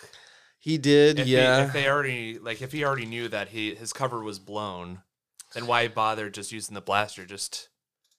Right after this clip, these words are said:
Speaker 1: Yeah,
Speaker 2: start
Speaker 1: it
Speaker 2: murking these guys with a lightsaber.
Speaker 1: Yeah, and you know what? Turns out he's actually pretty good with the blaster, too, because he whipped that around, and he was, um, you know, one shot, one kill for him for the most part.
Speaker 2: He,
Speaker 1: So
Speaker 2: he got a taste for blood after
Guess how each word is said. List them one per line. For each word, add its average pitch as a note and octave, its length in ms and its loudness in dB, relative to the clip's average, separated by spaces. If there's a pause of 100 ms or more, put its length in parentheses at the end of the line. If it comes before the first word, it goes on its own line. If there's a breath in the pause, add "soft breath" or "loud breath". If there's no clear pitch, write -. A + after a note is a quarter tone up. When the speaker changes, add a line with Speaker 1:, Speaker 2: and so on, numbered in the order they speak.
(240)
Speaker 1:
Yeah, E3+ 140 -2
Speaker 2:
start B2+ 200 0
Speaker 1:
it A2+ 80 -16
Speaker 2:
murking B2 280 -2
these G#2+ 160 -10
guys G#2+ 260 -6
with G2+ 100 -20
a G2 40 -8
lightsaber. F#2+ 720 -8
Speaker 1:
Yeah, D3+ 480 6
and C#3 300 4
you D3 80 2
know C#3+ 160 6
what? D3+ 260 2
Turns D#3+ 280 -2
out D3+ 160 0
he's C#3+ 120 -4
actually C#3+ 280 -6
pretty D#3 240 -8
good D3+ 160 -6
with D3 100 -10
the C3 80 -6
blaster, C3+ 480 -4
too, A#2+ 400 -4
because G#2 240 -8
he A2 60 -10
whipped A#2+ 260 -8
that A2+ 180 0
around, A#2+ 460 0
and G2+ 260 -8
he A#2 160 -14
was, A2 280 -10
um, G2+ 420 -6 (180)
you A2 80 -12
know, G2+ 120 -8
one G#2+ 260 -4
shot, A#2 340 -4
one A#2 240 -6
kill A#2+ 260 -6
for G2+ 120 -10
him G2 240 -8
for G#2 140 -10
the G2 80 -10
most G#2 280 -10
part. F2 380 -6 (200)
Speaker 2:
He, A2 120 -20
Speaker 1:
So - 220 -10
Speaker 2:
he F#2 40 -6
got G#2 180 -6
a G2+ 40 -10
taste G2+ 300 -14
for G#2+ 100 -12
blood G2 240 -4
after G2+ 420 -6